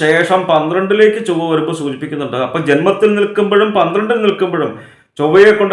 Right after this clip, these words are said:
കർക്കിടകക്കൂറുകാർക്ക് അത്ര നല്ല ഫലത്തെ അല്ല സൂചിപ്പിക്കുന്നത് എന്ന് മനസ്സിലാക്കി ഈ മോശഫലങ്ങളെ കുറയ്ക്കുവാൻ വേണ്ടിയിട്ട് പ്രത്യേകിച്ച് ഭദ്രകാളി ഭഗവതിയെ നല്ല രീതിയിൽ തന്നെ മനസ്സിരുത്തി ആരാധിക്കുക. നമ്മളുടെ സമീപ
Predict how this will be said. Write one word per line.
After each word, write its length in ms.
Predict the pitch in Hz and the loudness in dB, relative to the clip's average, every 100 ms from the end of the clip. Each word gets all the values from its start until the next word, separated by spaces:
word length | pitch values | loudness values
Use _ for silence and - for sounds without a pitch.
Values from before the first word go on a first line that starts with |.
| 180 | -2
കർക്കിടകക്കൂറുകാർക്ക് 840 | 160 - 180 185 185 175 165 160 160 | -4 -2 0 0 0 -2 -2 -2 -4
അത്ര 180 | 156 156 143 | -4 -4 -2
നല്ല 180 | 147 196 151 | 0 0 2
ഫലത്തെ 280 | 156 156 196 | 0 0 0
അല്ല 140 | 156 151 | 2 2
സൂചിപ്പിക്കുന്നത് 560 | 147 135 139 156 156 147 143 | 0 -8 -8 -8 -4 -2 -2
എന്ന് 100 | 135 | -2
മനസ്സിലാക്കി 500 | 131 - 143 143 165 196 - - - 165 | -4 -2 -2 0 -2 -4 -6 -16 -6 -4
ഈ 20 | 190 | 0
മോശഫലങ്ങളെ 760 | 156 170 170 180 165 170 160 160 151 | 0 -2 -2 -2 -2 -2 -2 -4 -4
കുറയ്ക്കുവാൻ 480 | 143 139 180 180 160 | -6 -2 -2 0 -2
വേണ്ടിയിട്ട് 280 | 151 143 127 | -2 -4 -8
പ്രത്യേകിച്ച് 420 | 131 143 143 139 135 | -8 -2 0 -2 -8
ഭദ്രകാളി 440 | 123 139 151 165 160 143 | -4 -2 0 0 0 -2
ഭഗവതിയെ 440 | 139 139 135 131 - - - 127 | 0 0 0 0 -2 -12 -12 -4
നല്ല 100 | 131 147 | 0 0
രീതിയിൽ 180 | 143 139 | -2 -4
തന്നെ 160 | 135 131 | -4 -4
മനസ്സിരുത്തി 420 | 131 156 156 135 123 | -6 -8 -6 0 2
ആരാധിക്കുക. 440 | 123 131 127 143 131 | 4 2 0 -2 -2
നമ്മളുടെ 260 | 123 123 120 | -4 -6 -6
സമീപ 340 | 131 143 143 | -2 -2 -2